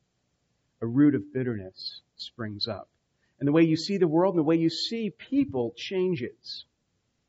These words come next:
We want to be happy for other people when good things happen to them. And sometimes we are, but a lot of times we have to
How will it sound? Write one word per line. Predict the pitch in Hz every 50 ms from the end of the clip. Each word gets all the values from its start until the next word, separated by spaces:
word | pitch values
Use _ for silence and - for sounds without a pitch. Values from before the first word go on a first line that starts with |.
| _ _ _ _ _
We | - 185
want | 185 190 247 294
to | 302 247
be | 233 190
happy | 165 156 165 160 160 160 156 - 160 175
for | 180 - 160 143
other | 135 139 139
people | - 143 139 143 - 175 165
when | 160 147
good | 135 143 139 117 -
things | 139 131 123 117 -
happen | - 107 104 104 - 123 113 107 101 -
to | 113 104
them. | 95 107 117 143 175 - _ _ _ _ _ _ _ _ _ _
And | - 220
sometimes | - - 202 190 170 139 135 123 110
we | 117 113 104
are, | 101 101 101 113
but | 131 135 147
a | 135
lot | 143 165 220 277
of | - 190
times | 190 180 170 131
we | 151 160
have | 170 170 156 -
to | 139